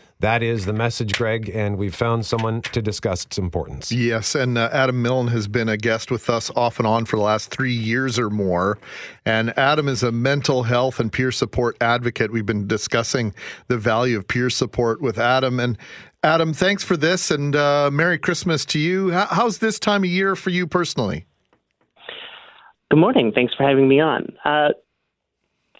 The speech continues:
Speaker 3: seasons for me used to be a pretty hard time, um, getting through all the different stuff. Uh, I'll be honest, since there's little kids in my life, it, it changes a little bit with all of their energy.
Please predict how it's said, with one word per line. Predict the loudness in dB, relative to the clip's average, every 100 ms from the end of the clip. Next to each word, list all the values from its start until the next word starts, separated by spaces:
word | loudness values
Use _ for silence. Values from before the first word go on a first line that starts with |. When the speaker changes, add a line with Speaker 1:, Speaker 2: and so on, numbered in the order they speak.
| -6
Speaker 3:
seasons | -2 4 4 4
for | 4 6
me | 8 8 6
used | 4 4 4 0
to | 2
be | 6 8 8 8 4 -4 -4
a |
pretty | 2 4
hard | 4 2 0 0
time, | 0 2 0 -2 -2
um, | 0 2 0 2
getting | 2 0
through | 2 4 6
all | 6
the |
different | 2 2 -2 0
stuff. | 0 0 -2 _ -20 -20 _ -2
Uh, | 0 0 -2
I'll | 0 2
be | 2
honest, | 2 -2 -4
since | 2
there's | 2 6
little | 6 6
kids | 4 2 4
in |
my | 6 6
life, | 4 2 0
it, | -2 -2
it | -4
changes | 0 2 4
a | 4
little | 4
bit | 4 4
with | 4
all | 4 4
of | 4
their | 4
energy. | 2 0 -4